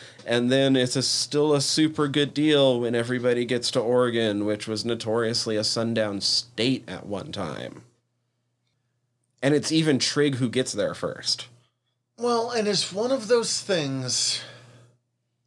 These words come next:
Speaker 2: Real quick side note, the guy who plays the mayor, I have no idea who he is. I've seen him in other
Speaker 1: Uh,
Speaker 2: things.
Speaker 1: Bobby Moynihan.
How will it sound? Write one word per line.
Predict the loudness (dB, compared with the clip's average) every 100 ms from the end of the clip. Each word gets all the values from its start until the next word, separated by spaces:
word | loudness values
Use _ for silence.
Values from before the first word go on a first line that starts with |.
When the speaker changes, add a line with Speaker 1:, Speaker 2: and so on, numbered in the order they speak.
| _ _ _ _ _ _ _ _
Speaker 2:
Real | 2 2
quick | 4 0
side | 2 0 0
note, | 0 -2
the | -2
guy | 0 0 0
who | -2
plays | -8 -4 -2 -2 -2
the | -4
mayor, | -4 -4 -2
I | 0
have | -2 0
no | -2
idea | 0 0
who | -2 -4
he |
is. | -2 -2
I've |
seen | -2 -2
him | -2
in |
other | -4 -2
Speaker 1:
Uh, | 2 2
Speaker 2:
things. | 2
Speaker 1:
Bobby | 2 2 2
Moynihan. | -2 -2 -4 -6